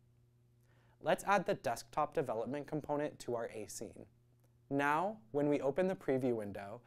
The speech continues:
we see an A-frame scene instead of the Eighth Wall landing page. Let's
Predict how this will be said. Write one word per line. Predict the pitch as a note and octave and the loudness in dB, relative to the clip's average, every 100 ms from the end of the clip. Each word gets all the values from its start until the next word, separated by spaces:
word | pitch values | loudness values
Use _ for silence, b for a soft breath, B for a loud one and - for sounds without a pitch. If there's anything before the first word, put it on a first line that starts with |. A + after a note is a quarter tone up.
| b b | b b
we | D#3 | 4
see | D#3 - D#3+ | 4 2 2
an | F#3 G#3 | 2 2
A-frame | C3+ C3 D#3+ D#3 | 2 2 2 0
scene | D3+ - C3 C#3+ C#3+ | 0 -2 0 0 -2
instead | C3 - B2+ | -4 -2 0
of | C3+ B2+ | 0 0
the | - | 0
Eighth | A#2+ A#2 | -2 0
Wall | C3 A#2 | 0 0
landing | G#2+ G#2 G2 G2 - | -4 -8 -10 -12 -14
page. | - - - - _ b b b b b | -16 -16 -20 -20 _ b b b b b
Let's | C3+ D3+ F3+ | 0 2 2